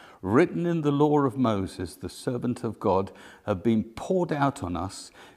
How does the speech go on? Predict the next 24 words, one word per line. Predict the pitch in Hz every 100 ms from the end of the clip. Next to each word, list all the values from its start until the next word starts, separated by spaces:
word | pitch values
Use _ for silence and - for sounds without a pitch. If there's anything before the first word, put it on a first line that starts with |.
| -
because | 113 123 95
we | 104 107
have | 101
sinned | - - 147 139
against | 123 120 113 110 - 90
you. | 85 78 - _ - - -
You | 120 135
have | 139 127
fulfilled | - 120 104 - 151 156 170
the | 143
word | 113 98 123 160 160
spoken | - - 139 135 143 135
against | 120 123 120 -
us | 90 107 - - - - -
and | 104
against | 110 120 123 117 110
our | 101 107
rulers | 127 143 123 95 92
by | - 98 98
bringing | 90 127 165 156
upon | 120 - 160 123
us | 107 -
great | - 113 139 -
disasters. | 135 - 117 101 - - 82 82 -